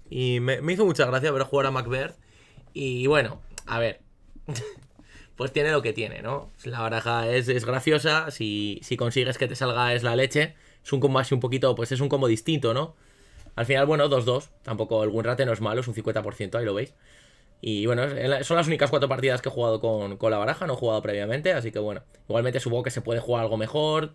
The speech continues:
ya que es la primera vez que la juego y tal. Supongo que se puede mejorar, pero tampoco os recomiendo que hagáis, os hagáis esta baraja, ¿vale? Salvo para echaros una risa.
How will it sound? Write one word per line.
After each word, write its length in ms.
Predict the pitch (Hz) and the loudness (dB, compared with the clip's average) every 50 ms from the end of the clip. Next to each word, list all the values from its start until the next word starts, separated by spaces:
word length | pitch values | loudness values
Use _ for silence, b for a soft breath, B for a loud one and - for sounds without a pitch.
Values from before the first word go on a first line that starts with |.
| - | -10
ya 180 | - 117 117 113 | -6 -6 -4 -2
que 60 | 120 | -2
es 80 | 117 117 | 0 -2
la 80 | 113 | 0
primera 160 | 110 117 110 | 0 0 -2
vez 80 | 113 113 | -2 -2
que 60 | 120 | -2
la 100 | 110 107 | -4 -2
juego 320 | - 127 123 127 123 117 110 | 0 0 0 2 2 2 0
y 40 | |
tal. 220 | 113 127 135 139 - b b b b b b b | 0 -2 -4 -4 -6 b b b b b b b
Supongo 260 | - - 107 110 107 | -8 -4 -2 -2 -2
que 80 | - 113 | -2 -2
se 120 | 113 113 | -4 -2
puede 340 | 95 107 107 104 101 95 92 | 0 0 0 2 0 -2 -2
mejorar, 460 | 104 110 113 - 135 123 113 117 117 | -4 -4 -4 0 0 0 0 -2 -4
pero 120 | 127 123 120 | -4 -2 -2
tampoco 240 | 123 123 139 147 | 0 0 0 0
os 60 | 165 147 | 0 -2
recomiendo 320 | 135 139 135 135 131 127 | -2 -2 -2 -2 -2 -4
que 80 | - 127 | -4 -4
hagáis, 200 | 123 123 - 123 | -6 -6 -6 -6
os 240 | 127 - - 120 | -8 -8 -8 -8
hagáis 200 | 123 117 123 120 | -6 -6 -6 -6
esta 140 | 127 - 135 | -2 -2 -2
baraja, 280 | 113 104 104 - - - | 0 0 -4 -4 -6 -6
¿vale? 240 | - 113 117 131 - B B B B B | -4 -2 -2 -2 -4 B B B B B
Salvo 220 | - - 120 120 113 | -4 -2 0 0 0
para 140 | 113 117 | 0 -2
echaros 220 | 117 - 131 117 113 | -4 -4 -6 -4 -4
una 160 | 131 117 110 | -4 -4 -4
risa. 280 | 110 117 107 - 95 | -4 -6 -8 -8 -12